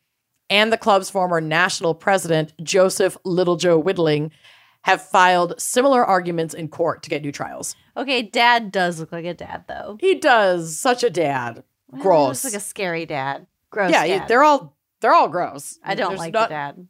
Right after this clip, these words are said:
Speaker 1: there's not a cutie in the patootie. Not a single one of the bunch.
Speaker 2: Looks like a dad, but not my dad or your
Speaker 1: No,
Speaker 2: dad.
Speaker 1: no, no.
Speaker 2: Thank
Speaker 1: No,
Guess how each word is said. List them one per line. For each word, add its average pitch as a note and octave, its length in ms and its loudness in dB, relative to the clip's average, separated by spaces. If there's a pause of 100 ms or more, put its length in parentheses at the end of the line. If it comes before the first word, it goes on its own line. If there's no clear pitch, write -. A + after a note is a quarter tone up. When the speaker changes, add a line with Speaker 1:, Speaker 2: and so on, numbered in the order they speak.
Speaker 1:
there's G#3+ 180 -4
not D4 160 4
a C#4 40 -2
cutie B3+ 360 -2
in G#3 80 0
the F3+ 80 -4
patootie. C3 580 -10
Not F#3 180 -2
a F#3 40 -6
single A3+ 360 -4
one F3+ 140 2
of D#3+ 80 0
the D3 80 -2
bunch. - 500 -12
Speaker 2:
Looks A#4 200 -10
like G4 100 -4
a F4+ 60 -4
dad, C#4 320 0
but B3+ 100 -4
not A3 320 -2
my F#3 320 -4
dad - 460 -10
or A#3+ 200 0
your F3+ 300 -4
Speaker 1:
No, G3 100 0
Speaker 2:
dad. D#3+ 160 -2
Speaker 1:
no, - 80 -6
no. E2+ 240 -16
Speaker 2:
Thank F#3+ 200 -6
Speaker 1:
No, F3+ 160 4